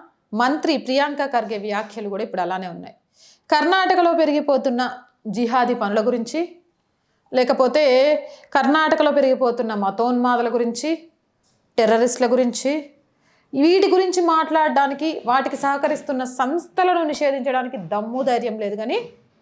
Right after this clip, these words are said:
ఆర్ఎస్ఎస్ నట, ఆ, రాష్ట్ర వ్యాప్తంగా పాఠశాలలు, ప్రా-,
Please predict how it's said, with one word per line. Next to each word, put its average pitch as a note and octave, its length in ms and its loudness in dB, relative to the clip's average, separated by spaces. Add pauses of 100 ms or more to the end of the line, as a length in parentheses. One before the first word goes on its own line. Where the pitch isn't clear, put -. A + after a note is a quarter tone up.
(760)
ఆర్ఎస్ఎస్ F#4 640 2
నట, D#4 180 0 (840)
ఆ, B3 140 2
రాష్ట్ర C4+ 420 2
వ్యాప్తంగా C#4+ 540 0
పాఠశాలలు, C#4+ 680 0
ప్రా-, A#3+ 600 -2